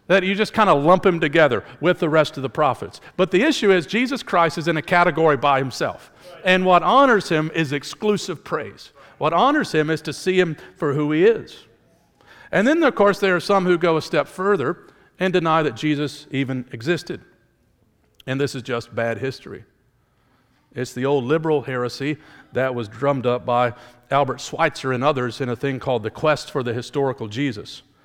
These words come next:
In his book, he writes, "The Jesus of Nazareth, who came forward publicly as the Messiah, who preached the ethic of the kingdom of God, who founded the kingdom of heaven upon earth, and died to give his work its final consecration,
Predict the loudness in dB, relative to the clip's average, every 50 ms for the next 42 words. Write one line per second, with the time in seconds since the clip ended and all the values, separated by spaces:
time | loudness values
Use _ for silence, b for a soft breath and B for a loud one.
0 | b b b b b b -8 -6 -2 -2 -2 -4 -2 0 2 2 2 0 -2 -8
1 | -6 -2 0 0 0 0 -2 -6 -16 B B B B B B -6 -6 -4 -2 -2
2 | -2 -2 -2 -2 -4 -6 -6 -4 -2 0 0 0 0 0 -2 -4 -4 -4 -4 -8
3 | -8 -4 -4 -4 -2 -4 -4 -2 -2 0 0 -2 -4 -2 -2 -2 -2 -2 -4 -6
4 | -4 -4 -2 -2 -2 -2 -4 -8 -10 -10 -8 -6 -4 -4 -4 -4 -4 -6 -8 -10
5 | -14 b b b b b -8 -8 -6 -4 -4 -4 -4 -4 -4 0 0 0 2 0
6 | -4 -6 -6 -8 -8 -8 -6 -4 -4 -2 -2 -2 -4 -4 -6 -4 -4 -2 0 0
7 | -2 -2 -6 -10 B B B B -6 -6 -2 2 2 4 4 4 2 -2 -4 -4
8 | -2 -2 -2 -2 -2 -4 -6 -4 -2 -4 -2 -2 -4 -4 -4 -4 -4 -4 -2 -2
9 | -2 -2 -2 -4 -12 B B B B B -6 -4 0 2 2 2 2 2 -2 -2
10 | -2 -2 0 0 -2 -4 -2 -4 -4 -4 -6 -8 -10 -8 -6 -4 -4 -2 -4 -4
11 | -6 -6 -6 -6 -6 -8 -8 -4 -4 -2 -2 -4 -4 -8 -10